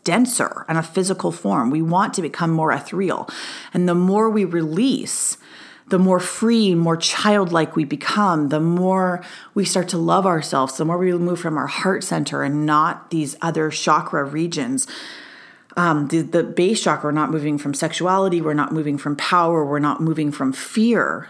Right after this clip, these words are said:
The more we move from love, the more, the higher frequency our creations will be. And so the women who do this work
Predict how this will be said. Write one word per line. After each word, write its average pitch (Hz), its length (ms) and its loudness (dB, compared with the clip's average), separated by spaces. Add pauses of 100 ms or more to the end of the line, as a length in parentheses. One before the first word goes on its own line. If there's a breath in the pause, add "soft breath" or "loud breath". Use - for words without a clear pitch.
The 190 100 0
more 196 220 4
we 220 160 2
move 190 240 2
from 151 240 -4
love, 135 640 -2
the 175 100 0
more, 170 460 0
the 180 100 -2
higher 208 640 0
frequency 175 580 -2
our 151 160 -2
creations 143 680 -6
will 117 100 -8
be. - 340 -8 (640)
And 180 120 0
so 175 360 2 (500 loud breath)
the 190 100 4
women 220 400 4
who 233 180 4
do 202 220 0
this 170 300 -2
work 175 520 0